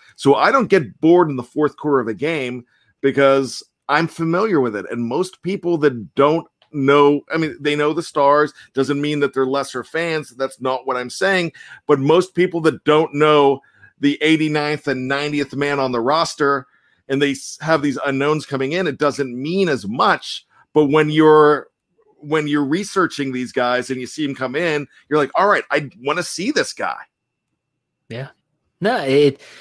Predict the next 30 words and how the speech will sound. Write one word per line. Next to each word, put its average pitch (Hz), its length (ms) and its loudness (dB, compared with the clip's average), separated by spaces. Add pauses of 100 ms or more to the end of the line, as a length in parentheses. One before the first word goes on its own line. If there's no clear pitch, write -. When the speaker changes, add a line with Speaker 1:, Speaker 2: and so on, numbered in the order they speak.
(240)
Speaker 2:
I 139 120 0
think 175 220 0
also 156 320 4
the 135 100 2
fact 127 340 -2
that 107 120 -14
there 120 140 2
was 113 200 -6
no 120 180 2
preseason 104 600 -10
last 98 340 -10
year, 76 240 -20 (540)
and 127 240 2
Speaker 1:
Oh, - 40 4
Speaker 2:
I've 123 120 -2
Speaker 1:
yeah. 95 40 -8
Speaker 2:
said 151 200 0
this 147 180 2
a - 80 -2
Speaker 1:
Definitely. 104 60 -6
Speaker 2:
bunch, 135 460 -2 (840)
I 139 140 -2
wanna 202 220 0
see 185 260 -6
what 180 160 -2
Antoine 180 460 -4
Brooks 170 200 -8
Junior 202 360 -6
can 165 180 -6
do. 80 140 -16